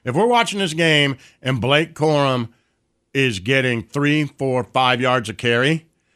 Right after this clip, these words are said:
Michigan's got a shot. If they're not, and Michael Penix is fucking s-, I mean, and I know that's obvious, but, man, the,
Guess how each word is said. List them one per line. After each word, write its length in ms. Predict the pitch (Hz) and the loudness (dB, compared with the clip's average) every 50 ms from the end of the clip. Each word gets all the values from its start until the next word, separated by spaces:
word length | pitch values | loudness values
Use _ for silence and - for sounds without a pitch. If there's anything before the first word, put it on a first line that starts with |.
| _ _ - | _ _ -6
Michigan's 380 | 110 127 117 - 123 120 110 92 | -4 -4 -2 -2 -2 -4 -4 -2
got 160 | 117 104 95 | -4 -4 -4
a 40 | 92 | -6
shot. 340 | - - 87 69 62 - _ _ _ _ _ _ _ _ _ _ _ _ _ _ - | -8 -10 -10 -12 -12 -20 _ _ _ _ _ _ _ _ _ _ _ _ _ _ 0
If 220 | 160 160 160 - | 0 0 0 2
they're 180 | 160 156 147 127 | 2 2 2 2
not, 560 | 110 110 110 123 123 151 185 202 - - - _ _ _ _ _ _ _ - | 2 2 2 2 4 2 2 0 -4 -10 -18 _ _ _ _ _ _ _ -6
and 160 | 113 120 117 | -4 -2 0
Michael 320 | 120 127 139 143 143 131 104 | 0 0 0 0 -2 -6 -6
Penix 400 | - 143 139 139 147 147 - 110 | -2 -2 0 0 -2 -4 -4 -8
is 160 | 98 - - _ - | -10 -10 -12 _ -2
fucking 300 | - 139 123 - - 117 | 0 0 0 0 -4 -6
s-, 200 | 101 - - - _ - | -6 -6 -10 -12 _ -4
I 100 | 143 147 | -2 0
mean, 140 | 156 151 147 | 0 2 2
and 100 | 160 160 165 | 2 2 2
I 80 | 170 | 2
know 160 | 165 185 185 180 | 2 2 2 2
that's 200 | 170 160 - 165 | 2 2 2 2
obvious, 380 | 165 156 143 131 123 110 - | 2 2 2 0 -2 -4 -4
but, 320 | - 113 135 127 117 - - - - _ _ _ _ | -2 0 0 0 0 0 -6 -20 -20 _ _ _ _
man, 280 | - - 147 143 123 120 | 0 2 2 2 2 0
the, 180 | 160 151 - | -4 -4 -4